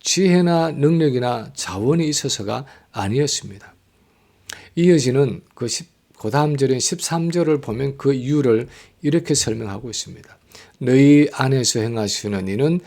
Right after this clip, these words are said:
하나님이시니 자기의 기쁘신 뜻을 위하여 너희에게 소원을 두고 행하게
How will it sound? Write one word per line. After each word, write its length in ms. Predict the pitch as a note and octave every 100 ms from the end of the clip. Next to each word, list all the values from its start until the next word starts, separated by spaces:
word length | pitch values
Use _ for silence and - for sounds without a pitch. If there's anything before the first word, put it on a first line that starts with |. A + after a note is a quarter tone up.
| - _ _
하나님이시니 800 | - F3+ F#3 D3+ B2 G#2+ A2 F#2+ - _ _ - _
자기의 500 | - C3+ A#2+ B2 A#2
기쁘신 640 | - C3+ - G#3 G3+ F#3
뜻을 380 | F3+ D3+ E3+ D#3+
위하여 440 | A2 F#2 G2+ B2 C#3 _ _
너희에게 480 | G#2+ G2+ F#2+ F2+ F2+
소원을 600 | - E3 E3 D#3 C3 A2+
두고 400 | A2+ C3 D3 - _ _
행하게 680 | A2 A2 A#2+ G#2 G2 G2 C3